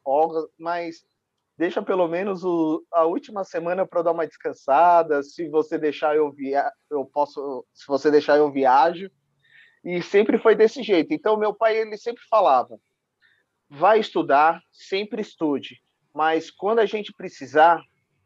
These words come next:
fica sempre à disposição, porque vira e mexe a gente pode precisar de você. Então, o destino fez com que eu me preparasse na, na minha adolescência.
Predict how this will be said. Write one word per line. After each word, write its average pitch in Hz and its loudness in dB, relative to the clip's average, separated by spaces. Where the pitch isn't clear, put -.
fica 196 -4
sempre 185 -4
à 175 4
disposição, 165 -6
porque 165 -6
vira 170 -8
e 190 -8
mexe 170 -6
a 170 -2
gente 165 -10
pode 165 -2
precisar 156 -4
de 156 -10
você. 156 -6
Então, 165 -2
o 160 -2
destino 185 -4
fez 185 -4
com 180 -14
que 175 -10
eu 160 4
me 185 -8
preparasse 156 -2
na, 131 -8
na 123 -10
minha 131 -4
adolescência. 131 -8